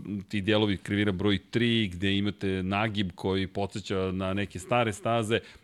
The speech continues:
da, to pravi navodno i probleme Formule jedan, ali ja mislim da su to sve priče, da zarad priče, ne zato što je zaista neki problem.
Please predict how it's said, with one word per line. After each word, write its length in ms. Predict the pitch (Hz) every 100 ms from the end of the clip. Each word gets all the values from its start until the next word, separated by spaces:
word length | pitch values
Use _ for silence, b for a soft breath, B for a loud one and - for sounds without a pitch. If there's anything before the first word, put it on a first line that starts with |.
| -
da, 180 | 113
to 160 | 98 110
pravi 320 | 95 104 101
navodno 320 | 98 95 95
i 40 | 92
probleme 420 | - 95 110 104
Formule 380 | 90 107 101 107
jedan, 140 | 110
ali 120 | 104 104
ja 40 |
mislim 260 | 107 90 95
da 40 |
su 100 | 87
to 140 | 82
sve 160 | 92 104
priče, 340 | - 104 95
da 140 | 90 95
zarad 340 | 87 95 90
priče, 340 | - 107 87 90
ne 160 | 98
zato 240 | 92 95 -
što 140 | -
je 40 | 92
zaista 300 | 98 92 98
neki 240 | 95 -
problem. 380 | 85 101 104